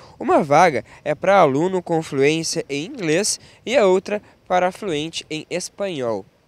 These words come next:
Os interessados devem se inscrever até terça-feira, dia treze, no e-mail sai arroba U F S M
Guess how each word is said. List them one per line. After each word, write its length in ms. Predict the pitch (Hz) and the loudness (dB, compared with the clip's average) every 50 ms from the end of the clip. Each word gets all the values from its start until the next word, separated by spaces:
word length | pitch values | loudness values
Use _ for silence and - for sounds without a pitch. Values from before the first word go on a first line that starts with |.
| _ _ - - - - - - - | _ _ -20 -20 -20 -20 -20 -10 -6
Os 140 | 160 156 156 | -6 -6 -4
interessados 800 | 151 - 170 196 254 247 - - 165 160 175 175 190 - - - - - - - _ | -4 -2 -2 0 0 0 2 4 4 6 6 4 2 -4 -10 -12 -16 -20 -20 -10 _
devem 300 | - 156 156 151 147 156 | 2 4 4 4 2 -2
se 140 | - - 165 | -6 -8 -10
inscrever 520 | 165 - - 220 262 220 185 175 180 180 | -12 -12 -8 -6 -4 -4 -2 0 0 0
até 220 | 175 165 - 151 | 0 0 0 -2
terça-feira, 600 | 139 _ - 196 233 - 330 254 - 208 202 208 202 | -4 _ -4 -4 -2 -2 -2 -2 -2 -2 -2 0 0
dia 160 | 185 240 277 | 0 -2 -4
treze, 440 | - - 151 160 185 185 180 196 190 - _ _ _ | -2 -2 0 2 2 2 0 -2 -6 -12 _ _ _
no 80 | - 175 | -16 -12
e-mail 420 | 175 175 175 175 160 123 95 98 - - _ _ _ | -6 -4 0 0 0 0 -2 -4 -10 -18 _ _ _
sai 440 | - - - - 190 196 202 208 | -6 -6 0 4 6 6 8 8
arroba 360 | 190 170 151 156 151 143 139 123 | 6 6 4 0 0 2 2 2
U 100 | 113 120 | 2 2
F 300 | 143 190 208 - - 214 | 0 -2 -2 -4 -6 -6
S 260 | 214 208 - - 190 | -6 -6 -6 -4 -2
M 300 | 160 151 151 156 156 | -2 -2 -2 -4 -6